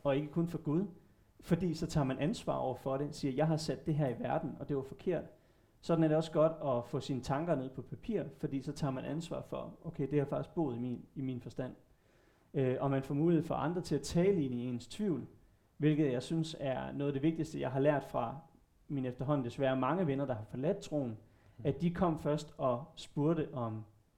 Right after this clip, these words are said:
Speaker 1: eller f-, åbnede først op for det, efter at de havde forladt troen.
Speaker 2: Mm.
Speaker 1: Øh, og det synes jeg er sådan lidt et, øh, et åndeligt bagholdsangreb på
Speaker 2: Mm.
Speaker 1: ens, øh, kristne brødre og søstre. Så jeg havde lyst til bare at åbne op,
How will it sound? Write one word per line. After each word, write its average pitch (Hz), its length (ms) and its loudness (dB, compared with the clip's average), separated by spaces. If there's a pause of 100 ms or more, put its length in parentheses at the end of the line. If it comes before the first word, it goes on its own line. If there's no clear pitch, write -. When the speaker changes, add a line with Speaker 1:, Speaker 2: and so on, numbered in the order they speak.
Speaker 1:
eller 117 180 -2
f-, - 240 -10
åbnede 131 280 -2
først 143 240 -2
op 185 200 4
for 143 100 0
det, - 120 -4
efter 151 220 0
at 120 120 -2
de 123 120 -6
havde 151 200 2
forladt 123 300 -6
troen. 139 380 -10 (260)
Speaker 2:
Mm. 110 60 -14 (400)
Speaker 1:
Øh, 123 280 2
og - 120 -2
det 165 100 4
synes 175 220 0
jeg 135 220 6
er 135 40 2
sådan 151 160 0
lidt 160 200 0
et, 135 200 -4
øh, 120 200 0
et 139 180 -4
åndeligt 143 280 -2
bagholdsangreb 131 720 0 (240)
på 135 80 -2
Speaker 2:
Mm. 131 60 0
Speaker 1:
ens, 127 320 -4
øh, 131 140 -4
kristne 131 460 -2 (100)
brødre 131 160 -2
og 135 80 -2
søstre. - 340 -8
Så - 120 -4
jeg 156 100 10
havde 175 120 12
lyst 175 120 6
til 180 100 4
bare 156 200 10
at 143 60 6
åbne 135 220 2
op, 214 320 4